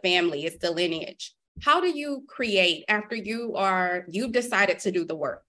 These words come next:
So I'll take myself, for example. I've decided to do the work. I'm seeing a therapist.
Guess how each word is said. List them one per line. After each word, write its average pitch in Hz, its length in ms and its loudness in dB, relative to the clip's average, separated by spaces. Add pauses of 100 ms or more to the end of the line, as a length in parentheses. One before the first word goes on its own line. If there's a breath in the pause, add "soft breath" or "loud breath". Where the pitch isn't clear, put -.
(760)
So 180 460 2 (200)
I'll 196 200 6
take 202 200 0
myself, 175 420 0
for 165 120 -4
example. - 400 -6
I've 220 180 2
decided 208 420 0
to 233 120 -8
do 180 120 -2
the 175 120 -8
work. 240 400 2
I'm 175 120 -2
seeing 160 300 -6
a - 60 -6
therapist. 220 680 0